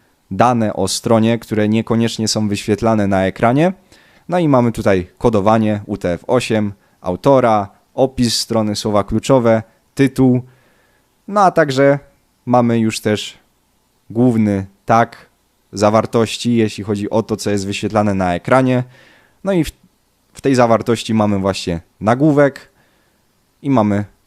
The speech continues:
paragraf. No i może wam jeszcze pokażę, jak to jest z tymi nagłówkami, jeśli chodzi o inne właśnie rozmiary. Zapiszemy,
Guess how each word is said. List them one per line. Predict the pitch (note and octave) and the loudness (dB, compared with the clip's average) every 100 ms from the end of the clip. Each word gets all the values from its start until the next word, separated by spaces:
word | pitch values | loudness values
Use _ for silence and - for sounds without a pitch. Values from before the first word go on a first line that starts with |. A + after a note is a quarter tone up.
| _ | _
paragraf. | A#2 F2+ C#2+ C#2 - _ | 0 0 -2 -10 -16 _
No | C3+ | -4
i | D3+ | 2
może | D3 C3 | 2 4
wam | B2+ B2+ | 4 2
jeszcze | B2+ G#2 | 0 -2
pokażę, | A2 B2 A2+ G2+ G2+ - | -2 0 2 2 0 -2
jak | G#2+ G#2+ | 0 0
to | - | 2
jest | G#2+ G2 | 0 2
z | - | -2
tymi | - G#2+ G2+ F#2+ _ _ _ _ _ | 0 2 2 -2 _ _ _ _ _
nagłówkami, | G2+ G2+ G2 G2+ - A2 G#2+ G#2 G2 - _ _ _ _ _ _ _ _ _ _ _ _ _ - | 0 0 -2 -6 0 0 2 0 -2 -8 _ _ _ _ _ _ _ _ _ _ _ _ _ -8
jeśli | G2+ - | -6 -4
chodzi | G2 G2+ G2+ | -2 -2 0
o | - | 0
inne | G#2 A2 G2+ | 2 4 4
właśnie | G2 F#2+ - F#2+ F#2 - - | 2 0 -2 -4 -4 -10 -6
rozmiary. | F#2 F2+ G#2 A#2 C3+ D#3 - _ _ _ _ _ _ _ _ _ _ _ _ _ _ _ _ _ _ _ _ _ _ _ _ _ _ _ _ _ _ _ _ _ _ | -2 0 2 4 4 0 -4 _ _ _ _ _ _ _ _ _ _ _ _ _ _ _ _ _ _ _ _ _ _ _ _ _ _ _ _ _ _ _ _ _ _
Zapiszemy, | E2 F2 G#2+ - - B2 A#2+ A#2 | -4 0 0 -2 0 2 2 0